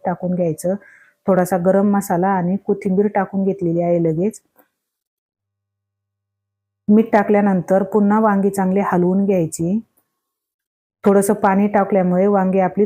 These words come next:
थोडेसे वाफरलेले आहेत पहा. आणि आता आपल्याला जेवढ्या प्रमाणात भाजी करायची तेवढ्या प्रमाणात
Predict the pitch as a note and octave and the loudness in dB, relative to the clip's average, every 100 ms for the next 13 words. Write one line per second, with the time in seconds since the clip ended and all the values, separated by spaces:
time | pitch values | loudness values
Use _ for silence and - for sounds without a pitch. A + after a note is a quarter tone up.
0 | G#3 F3+ F3 F3+ F3+ F#3 G3+ F3 F#3 G3 | 0 -2 0 0 0 0 0 0 0 0
1 | F3+ E3+ E3 F3+ E3+ E3 A#3 - _ _ | 0 -2 -4 -4 -2 -2 -4 -10 _ _
2 | _ _ _ - F#3+ G#3 F#3+ G3 F#3+ F#3+ | _ _ _ -4 0 2 0 0 0 2
3 | F#3+ F3+ G3 G#3 G#3 A3 F#3+ F3 F3+ F#3+ | 2 2 4 4 2 0 0 0 0 0
4 | G3 F#3 F3 - G3+ G3+ G3 G3+ G#3 F#3+ | 0 -2 -2 -2 -2 0 2 0 0 -2
5 | F3+ | -4